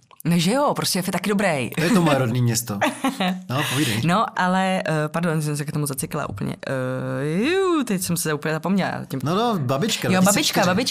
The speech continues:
Speaker 1: babička. A hele, já jsem si to potom vyřešila tím,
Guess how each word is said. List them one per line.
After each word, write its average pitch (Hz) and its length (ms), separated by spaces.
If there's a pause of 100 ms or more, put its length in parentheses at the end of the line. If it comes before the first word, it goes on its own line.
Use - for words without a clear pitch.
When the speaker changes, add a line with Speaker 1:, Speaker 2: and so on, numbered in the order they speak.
(140)
Speaker 1:
babička. 147 140 (140)
A 156 340 (500)
hele, 170 280
já 208 120
jsem 190 160
si 180 60
to 190 100
potom 196 200
vyřešila 196 440
tím, 147 480